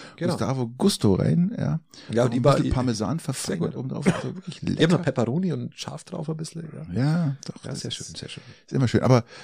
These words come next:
Speaker 2: äh, würdest du dir sowas kaufen wollen?
Speaker 1: Nein, also man muss, man muss sagen,
Speaker 2: Ein
Speaker 1: dass das, also ich kann mir ja
Speaker 2: Aufbackdöner.
Speaker 1: vorstellen, dass, dass, dass er zum Beispiel den, den Spinat natürlich, dass der nicht mit aufgebackt wird, sondern dass der in der Zeit,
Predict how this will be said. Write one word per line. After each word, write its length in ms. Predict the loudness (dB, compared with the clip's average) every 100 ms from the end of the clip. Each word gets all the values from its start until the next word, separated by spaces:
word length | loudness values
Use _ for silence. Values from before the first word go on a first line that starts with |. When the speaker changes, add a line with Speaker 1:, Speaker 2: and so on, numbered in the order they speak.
| -6
Speaker 2:
äh, 180 | -2 -2 -4
würdest 340 | -4 -2 0 -2
du 40 |
dir 60 | -4
sowas 240 | -2 -2
kaufen 400 | -4 -6 -2 -2
wollen? 300 | 0 -2 -2 -4
Speaker 1:
Nein, 140 | -2 -2
also 180 | -2 -4 -6
man 160 | -4
muss, 300 | -2 -2 -4
man 80 | -2
muss 240 | -2 -2
sagen, 300 | 0 2 2
Speaker 2:
Ein 60 | 2
Speaker 1:
dass 140 | 4 4
das, 300 | 0 -4 -10 -2
also 160 | 4
ich 80 | 4
kann 200 | 4 2
mir 100 | 4
ja 80 | 2
Speaker 2:
Aufbackdöner. 160 | 2 0
Speaker 1:
vorstellen, 300 | 2 2 2
dass, 240 | 0 0
dass, 240 | -2 -2 -4
dass 260 | -6 -6
er 500 | -4 0 2 2 -2 _ -20 -20 -20 -20 -10
zum 140 | 0
Beispiel 300 | 0 0 -4
den, 260 | -4 -6 -8
den 160 | -10
Spinat 580 | -8 -8 -4 -2 -2 -2 _ _ _ -12
natürlich, 340 | -8 -4 -4
dass 240 | -4 -6 -2
der 100 | -2
nicht 180 | -2 -4
mit 160 | -6
aufgebackt 480 | -6 -6 -4 -4 -4
wird, 160 | -10 -4
sondern 240 | -4 -2 -6
dass 140 | -8
der 160 | -10 -10
in 120 | -6
der 220 | -4 -4
Zeit, 400 | -4 -2 -2 -6